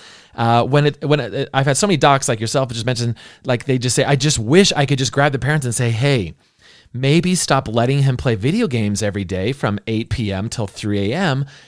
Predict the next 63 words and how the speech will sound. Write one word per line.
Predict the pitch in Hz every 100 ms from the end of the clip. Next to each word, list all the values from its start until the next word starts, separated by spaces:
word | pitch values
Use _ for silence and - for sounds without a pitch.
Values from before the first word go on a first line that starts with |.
| _
and | 127 120
let | 120
him | 131
get | 120 123
more | 117
than | 113 113
three | - 98
hours | 98 113
of |
sleep | 123 - 95 107
and | 135 135
then | 139 127
wake | 127 170
up | 143 123 -
and | 120
go | 113
to | 107
school | - 165 196
at |
six | 139 120 -
thirty." | - 98 98 117
I | 139
see | - 240
these | 208 143
high | 208
schoolers | 214 139 113
when | 110
I | 123
go | 123
to |
assemblies | 123 127 107
all | 107
the |
time. | 101 98 80 - - - - -
They | 123
go | 127
to |
bed | 120 156 202
at |
two | - 185
A | 170 143
M, | 131 127
they | 117
wake | 113 117
up | 143
at | 151
six | - - 113 110 - -
every | 127 165 208
single | 190 175 143
day | 123
of | 117
the | 117
week. | 98 92 123 - _ _ _ _ _
And | 135 143
then | 143
what | 175
do | 214
they | 202
eat | 214
for | 190
breakfast? | 113 113 - 220 233 - - _ _ _
Two | - 262 262
Monsters. | 247 294 - - 73 - -